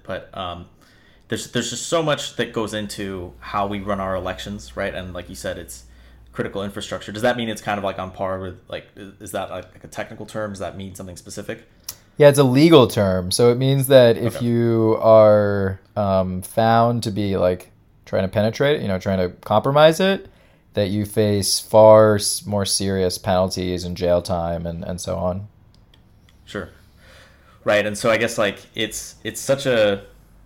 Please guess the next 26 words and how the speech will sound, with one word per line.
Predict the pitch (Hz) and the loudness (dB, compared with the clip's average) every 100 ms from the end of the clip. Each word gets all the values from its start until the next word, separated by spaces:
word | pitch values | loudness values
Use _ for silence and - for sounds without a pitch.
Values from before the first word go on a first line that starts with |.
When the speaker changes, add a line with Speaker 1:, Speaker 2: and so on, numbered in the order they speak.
| - - 139 | -20 -20 -10
Speaker 1:
it's | 220 | -8
such | 202 | -4
a, | - - - | -6 -8 -12
such | 180 170 | -8 -6
a | |
big | 98 - 127 123 | -8 -4 -4 -4
part | - 110 107 - | -4 -2 -2 -4
of | 107 104 98 95 90 - - - - - - _ _ _ _ | -4 -2 0 -4 -8 -18 -20 -20 -20 -20 -20 _ _ _ _
American | 120 107 104 101 | -8 -4 -4 -6
history, | 113 165 - 147 139 131 | -6 -6 -4 -4 -2 -2
and | 117 104 101 95 - - | -4 -6 -8 -10 -16 -12
also | 98 - 104 98 | -10 -8 -8 -8
just, | 95 92 - _ - - - - - - - - - 120 | -10 -14 -16 _ -20 -20 -20 -20 -20 -20 -20 -20 -12 -8
I | |
think | - 135 107 | -4 -4 -4
it, | - | -8
it, | 120 - | -10 -12
it | 123 - - - | -16 -16 -20 -12
contributes | 127 120 - 120 120 - | -8 -6 -2 -2 -4 -4
to | 117 | -4
the | 101 | -4
stability | - 101 92 123 131 143 147 143 | -8 -10 -2 0 0 -2 -6 -6
of, | 113 104 104 98 98 - | -2 0 -2 -6 -12 -14
of | 95 | -12
the | 98 | -14
co-, | - | -16